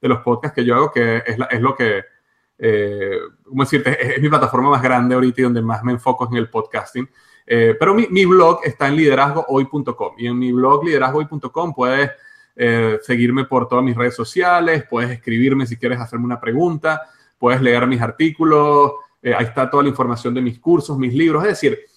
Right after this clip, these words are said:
liderazgohoy punto com realmente es el lugar céntrico donde puedes conseguir cualquier cosa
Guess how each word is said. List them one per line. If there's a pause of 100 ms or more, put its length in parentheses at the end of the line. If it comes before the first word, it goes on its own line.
(220)
liderazgohoy
punto
com
realmente
es
el
lugar
céntrico
donde
puedes
conseguir
cualquier
cosa